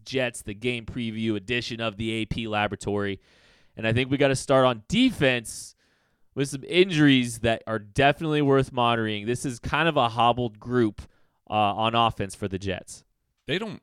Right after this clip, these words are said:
Speaker 2: have a ton of depth to begin with or a ton of top-end talent, but they are currently looking to be without Breshad Perriman with a concussion. Jamison Crowder is nursing a groin. Mekhi Becton, George Fant,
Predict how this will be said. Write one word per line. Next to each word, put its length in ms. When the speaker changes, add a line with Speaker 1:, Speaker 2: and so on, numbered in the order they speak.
Speaker 2:
have 680
a 140
ton 420
of 160
depth 320
to 80
begin 400
with 260
or 120
a 80
ton 260
of 120
top-end 600
talent, 400
but 160
they 440
are 180
currently 800
looking 300
to 80
be 140
without 360
Breshad 400
Perriman 520
with 140
a 20
concussion. 640
Jamison 420
Crowder 440
is 100
nursing 420
a 200
groin. 680
Mekhi 420
Becton, 560
George 380
Fant, 400